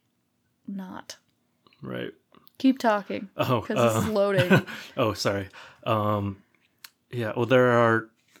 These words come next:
Speaker 2: there are several other M K Ultra related things that I wanna talk about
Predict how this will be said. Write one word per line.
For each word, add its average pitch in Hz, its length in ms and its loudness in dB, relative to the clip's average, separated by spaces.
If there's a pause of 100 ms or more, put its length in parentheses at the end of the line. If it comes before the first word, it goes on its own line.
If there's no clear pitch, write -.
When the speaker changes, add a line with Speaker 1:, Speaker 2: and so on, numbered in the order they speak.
(140)
Speaker 2:
there 113 280 -4
are 113 140 -4
several 117 500 0
other 104 280 -4
M 104 200 -4
K 113 220 -8
Ultra 101 440 -8
related 98 580 -6
things 101 360 -10
that 101 120 -6
I 101 40 -6
wanna 101 240 -8
talk 123 340 -4
about 123 440 -4